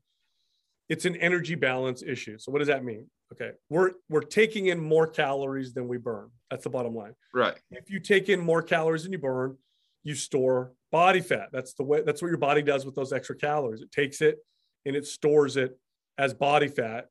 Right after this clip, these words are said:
Speaker 1: for next time.
Speaker 2: Mm-hmm.
Speaker 1: In order to lose weight, you need to switch that up a little bit, and you need to take in less calories than you burn, or to put it differently, burn more calories than you take in.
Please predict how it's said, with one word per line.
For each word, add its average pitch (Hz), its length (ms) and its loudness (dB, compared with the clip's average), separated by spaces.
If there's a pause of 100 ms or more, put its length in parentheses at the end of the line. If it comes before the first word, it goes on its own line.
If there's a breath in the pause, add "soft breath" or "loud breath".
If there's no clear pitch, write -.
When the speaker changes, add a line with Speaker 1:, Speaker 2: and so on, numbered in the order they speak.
(160)
Speaker 1:
for 120 380 -2
next 175 300 2
time. 113 300 -6 (320)
Speaker 2:
Mm-hmm. 131 220 -4 (180)
Speaker 1:
In 185 120 0
order 190 180 8
to 175 140 -2
lose 226 360 4
weight, 147 400 -2
you 151 100 -8
need 160 140 -2
to 139 80 -2
switch - 380 -2
that 151 120 6
up 208 160 4
a 170 40 -4
little 143 180 0
bit, 131 340 -2
and 135 80 -6
you 139 80 -4
need 143 120 -8
to 135 80 -4
take 143 280 0
in 175 120 2
less 160 220 2
calories 123 520 -4 (1080)
than 165 220 -2
you 156 100 -6
burn, 143 380 2
or 170 100 4
to 160 60 2
put 160 200 0
it 143 60 -4
differently, 147 380 -2 (880)
burn 160 340 4
more 147 160 4
calories 135 500 -2
than 131 120 -2
you 127 60 -6
take 151 220 2
in. 220 240 4